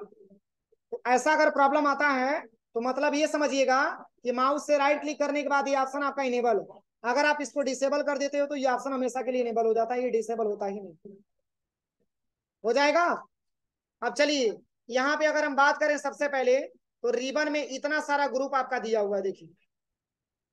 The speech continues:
क्लिपबोर्ड ग्रुप है, फॉन्ट ग्रुप है, पैराग्राफ ग्रुप है, स्टाइल ग्रुप है और एडिटिंग ग्रुप,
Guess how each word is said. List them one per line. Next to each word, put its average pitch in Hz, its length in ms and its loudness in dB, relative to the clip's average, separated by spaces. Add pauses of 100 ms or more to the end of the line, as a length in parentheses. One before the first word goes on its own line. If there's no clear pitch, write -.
(2000)
क्लिपबोर्ड 247 500 0
ग्रुप 269 260 -6
है, 262 220 -6 (580)
फॉन्ट 247 280 -2
ग्रुप 262 280 -4
है, 269 220 -2 (160)
पैराग्राफ 240 520 2
ग्रुप 277 220 -2
है, 269 140 4
स्टाइल 262 300 0
ग्रुप 269 240 -4
है 269 120 0
और 311 380 2 (160)
एडिटिंग 240 380 -2
ग्रुप, 190 360 -6